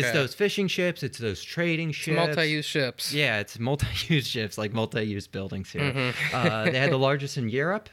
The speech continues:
Speaker 2: with more ships than every other state combined. So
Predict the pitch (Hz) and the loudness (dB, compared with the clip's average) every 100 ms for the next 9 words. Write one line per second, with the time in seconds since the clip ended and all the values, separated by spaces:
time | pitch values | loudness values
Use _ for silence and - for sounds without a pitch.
0 | - 110 104 117 120 139 - 135 - - | -6 -4 0 0 0 -2 -2 -4 -4 -4
1 | 104 - 110 117 113 107 98 - 104 101 | -4 -2 -2 0 0 -2 -4 -4 -4 -4
2 | - 101 90 87 82 78 - 90 85 | -4 -4 -2 -2 -4 -8 -4 -4 -4